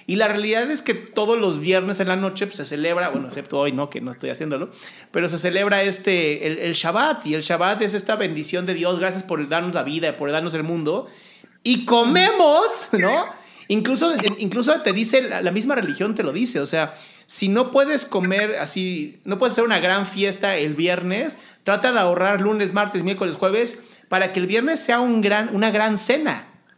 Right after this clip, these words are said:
Entonces, por eso se me hace, digo, no mames, es que nosotros lo asociamos no solamente con, con la emoción,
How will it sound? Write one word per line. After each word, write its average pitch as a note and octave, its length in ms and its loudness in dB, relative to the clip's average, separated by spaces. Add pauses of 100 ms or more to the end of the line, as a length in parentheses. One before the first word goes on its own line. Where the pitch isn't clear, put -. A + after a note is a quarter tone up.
(1080)
Entonces, A3+ 240 -2
por B3+ 100 2
eso C#4+ 100 2
se C#4+ 120 4
me A#3+ 80 2
hace, B3 160 2
digo, G3+ 360 -2
no G3 80 -2
mames, A3+ 280 0
es E3+ 80 -2
que A3 120 2
nosotros F#3+ 300 0
lo A#3 80 2
asociamos G#3 580 -2
no F3+ 120 -4
solamente G#3 400 -2
con, D3+ 260 -4
con D3 160 -6
la C#3+ 60 -4
emoción, F3 400 -2